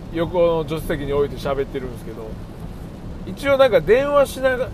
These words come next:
してる風な感じでも録音できる感じなんで、まあ、傍から見ても一人でラジオ撮ってるなとは見えない感じでもできるんですけど、まあ、でもやっぱり何人かで喋ってる方が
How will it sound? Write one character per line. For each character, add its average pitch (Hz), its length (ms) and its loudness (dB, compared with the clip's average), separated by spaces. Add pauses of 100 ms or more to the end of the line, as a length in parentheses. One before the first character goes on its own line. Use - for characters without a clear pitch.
し - 120 -12
て 262 140 -2
る 247 100 -4
風 247 320 -4
な 233 120 2
感 226 260 2
じ 214 80 -6
で 214 140 8
も 156 140 2
録 160 320 0
音 156 140 0
で 156 120 0
き 156 120 -2
る 151 280 0
感 147 220 2
じ 135 100 -6
な 127 120 -6
ん 113 80 -10
で、 113 180 -8 (1500)
ま 196 80 2 (120)
あ、 143 60 0
傍 208 240 2
か 226 120 4
ら 220 100 6
見 214 120 0
て 185 100 4
も 135 280 -2 (1000)
一 - 80 -14
人 214 160 8
で 156 160 2
ラ 175 180 6
ジ 165 100 -2
オ 151 40 -4
撮 156 140 -2
っ 151 40 -8
て 165 140 -4
る 156 80 -2
な 165 200 2
と 143 80 -2
は 127 60 -2
見 139 160 -6
え 185 120 -2
な 175 160 2
い 139 140 -2
感 156 240 -2
じ 147 100 -8
で 165 80 0
も 139 100 -8
で 147 160 -6
き 151 100 -6
る 147 160 -4
ん - 40 -6
で - 80 -6
す - 60 -8
け 135 100 -4
ど、 147 320 0 (1080)
ま 196 80 6
あ、 226 60 6
で 269 80 4
も 214 100 6
や 180 80 8
っ - 20 -8
ぱ 233 120 2
り 151 380 0
何 220 220 2
人 427 140 -4
か 294 120 6
で 180 60 0
喋 196 240 4
っ 175 40 -6
て 202 100 4
る 196 80 4
方 196 140 4
が 139 280 2